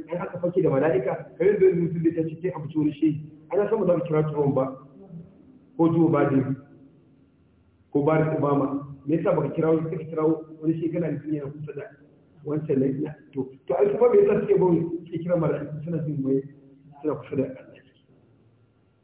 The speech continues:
وقربهم من الله تعالى وكون كسنتم da Allah. بيشهدوا، قال يشفعوا له.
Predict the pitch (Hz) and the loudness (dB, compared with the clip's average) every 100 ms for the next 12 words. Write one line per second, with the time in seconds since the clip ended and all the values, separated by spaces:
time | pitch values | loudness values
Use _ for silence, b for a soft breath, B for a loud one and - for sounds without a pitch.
0 | _ _ _ _ _ _ _ _ _ _ | _ _ _ _ _ _ _ _ _ _
1 | _ _ _ _ _ _ _ _ _ _ | _ _ _ _ _ _ _ _ _ _
2 | _ _ 151 247 269 240 202 202 202 175 | _ _ 0 2 4 4 4 6 6 6
3 | 175 147 175 160 180 190 233 190 - 208 | 4 2 2 2 4 6 6 4 4 2
4 | 185 170 - 151 - 165 165 - - - | 0 -2 0 0 2 4 2 2 -6 -10
5 | - - _ _ 127 131 175 190 180 165 | -14 -20 _ _ -2 4 6 6 4 4
6 | 165 190 190 - 170 175 165 170 165 160 | 4 2 0 -2 2 4 6 4 2 0
7 | 175 170 127 | 2 2 2